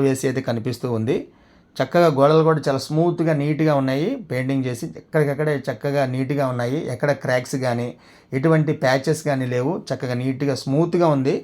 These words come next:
ఆ బెడ్‌రూమ్స్ కానీ, హాల్ కానీ, కిచెన్ కానీ చాలా బ్యూటిఫుల్‌గా డిజైన్ చేశారు. ఇది, దీనికి అటాచ్డ్ వాష్‌రూమ్ అయితే ఉంది.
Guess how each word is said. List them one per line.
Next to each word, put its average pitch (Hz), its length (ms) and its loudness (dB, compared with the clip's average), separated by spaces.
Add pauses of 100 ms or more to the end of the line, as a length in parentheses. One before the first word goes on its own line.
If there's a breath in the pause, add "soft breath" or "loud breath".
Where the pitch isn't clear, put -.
(440 loud breath)
ఆ - 120 -8
బెడ్‌రూమ్స్ 123 420 -2
కానీ, 139 160 2
హాల్ 123 260 2
కానీ, 123 180 -4
కిచెన్ 120 340 -4
కానీ 117 320 0
చాలా 117 280 2
బ్యూటిఫుల్‌గా 117 520 -2
డిజైన్ 110 360 0
చేశారు. 113 380 0 (560 loud breath)
ఇది, 190 200 6 (160)
దీనికి 175 420 2
అటాచ్డ్ 170 500 6
వాష్‌రూమ్ 165 480 4
అయితే 160 220 0
ఉంది. 135 280 0